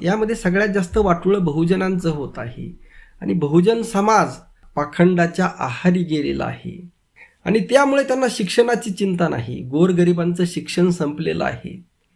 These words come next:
ज्याच्याकडे पैसा आहे तो प्रायव्हेट शाळेमध्ये शिकवत आहे. गोरगरीब असाच भिकेला लागणार आहे, लक्षात ठेवा. आणि गोरगरिबांना सुद्धा त्यांचं स्वतःचं काही देणं घेणं नाही,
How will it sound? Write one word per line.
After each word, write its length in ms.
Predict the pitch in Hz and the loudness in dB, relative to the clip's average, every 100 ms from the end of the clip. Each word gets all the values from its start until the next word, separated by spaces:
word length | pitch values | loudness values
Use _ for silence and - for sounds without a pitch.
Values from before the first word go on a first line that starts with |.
| _ _ _ _ - | _ _ _ _ -8
ज्याच्याकडे 500 | 135 151 180 175 180 | -2 2 2 4 2
पैसा 400 | 175 156 156 - | 2 0 -2 0
आहे 540 | 170 156 175 180 180 - _ _ _ | 0 4 2 2 -4 -20 _ _ _
तो 80 | - | -6
प्रायव्हेट 460 | - 156 165 175 175 | -2 2 4 4 0
शाळेमध्ये 500 | - 170 175 175 170 | 0 2 4 2 -2
शिकवत 380 | 170 160 170 170 | -4 -6 -2 -2
आहे. 240 | 156 143 175 190 - _ _ _ _ _ _ _ _ - | -2 2 2 0 -18 _ _ _ _ _ _ _ _ -14
गोरगरीब 840 | 139 151 214 233 214 196 165 170 - _ _ _ - | 0 6 6 6 2 2 -2 -4 -20 _ _ _ -12
असाच 360 | 156 202 202 175 | -2 -2 0 -2
भिकेला 440 | 117 123 175 185 165 | -2 0 2 4 2
लागणार 380 | 143 139 139 123 | 0 -4 -6 -8
आहे, 300 | 120 - - | -12 -14 -14
लक्षात 320 | 123 120 160 | -12 -6 -6
ठेवा. 360 | - - 139 - 175 _ _ _ 202 | -6 -10 -10 -10 -12 _ _ _ -2
आणि 140 | 208 | 0
गोरगरिबांना 800 | 165 185 240 233 247 233 240 247 | 4 6 6 2 0 0 -2 -4
सुद्धा 240 | 233 247 | -2 -2
त्यांचं 320 | 240 220 220 | 0 -2 -2
स्वतःचं 480 | 214 202 180 185 175 | -6 -4 -4 -4 -4
काही 220 | 175 170 | -2 0
देणं 280 | 165 151 156 | 2 0 -2
घेणं 280 | 143 143 131 | -2 -6 -6
नाही, 260 | 123 113 | -8 -10